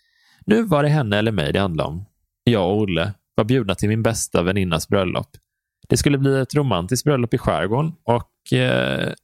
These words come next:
jag hade glatt mig i veckor. Elisabeth var en mycket kär barndomskamrat och vi hade alltid stått varandra nära. När allt var klart för avfärd till kyrkan gick den, på den lilla skärgårdsön, ringde Erika,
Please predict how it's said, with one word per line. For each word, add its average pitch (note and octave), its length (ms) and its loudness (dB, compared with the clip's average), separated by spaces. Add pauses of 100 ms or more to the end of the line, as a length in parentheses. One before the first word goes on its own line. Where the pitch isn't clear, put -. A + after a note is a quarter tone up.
jag A2+ 120 4
hade B2 180 0
glatt B2 340 -2
mig E2+ 180 0
i E2 40 0
veckor. G2 560 -2 (160)
Elisabeth B2+ 640 0
var A2+ 80 2
en A2 120 0
mycket B2 300 -2
kär F2+ 260 0
barndomskamrat F#2 840 -2
och A#2+ 100 0
vi C#3 60 2
hade B2 160 0
alltid D#3 340 -2
stått - 260 -4
varandra F2 240 -2
nära. C3 380 0 (1120)
När D3+ 140 4
allt E3 220 0
var D#3+ 80 0
klart F#2+ 240 0
för - 80 -2
avfärd G2+ 320 0
till F#2 100 -2
kyrkan F#2 340 -2
gick C3 280 -2
den, B2 220 -2 (180)
på - 80 2
den A#2 80 2
lilla G#2 160 2
skärgårdsön, E2+ 600 0
ringde B2+ 360 0
Erika, B2+ 600 0